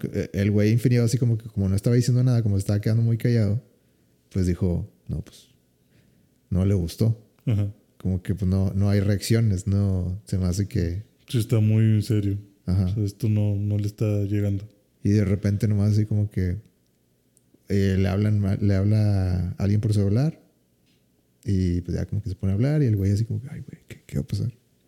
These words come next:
Speaker 2: <laughs>
Speaker 1: Y ya termina la llamada y le dice de que, "No, está bien. Sí,
Speaker 2: Ujú.
Speaker 1: así, así, e-, esto es lo que buscaba". Mucha, eh, gran, gran videojuego.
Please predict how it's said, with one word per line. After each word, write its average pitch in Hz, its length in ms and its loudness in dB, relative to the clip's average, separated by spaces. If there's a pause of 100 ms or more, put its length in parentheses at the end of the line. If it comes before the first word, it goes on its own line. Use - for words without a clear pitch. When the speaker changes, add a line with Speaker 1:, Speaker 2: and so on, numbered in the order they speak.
Speaker 2:
<laughs> 135 80 2 (1040)
Speaker 1:
Y 104 80 0
ya 98 120 2
termina 107 220 2
la 123 100 2
llamada 147 320 2
y - 40 2
le 101 80 4
dice 101 200 0
de 87 140 -2
que, 90 220 -6 (600)
"No, 165 320 2
está 160 140 0
bien. 160 260 2 (1040)
Sí, 151 140 0
Speaker 2:
Ujú. 165 80 -4 (320)
Speaker 1:
así, 127 300 2 (260)
así, 113 840 2
e-, 110 160 0
esto 113 60 0
es 113 160 -2
lo 143 120 2
que 127 60 0
buscaba". 117 460 0 (100)
Mucha, 104 260 -2
eh, 92 440 0 (260)
gran, 120 720 0
gran 135 240 4
videojuego. 110 500 2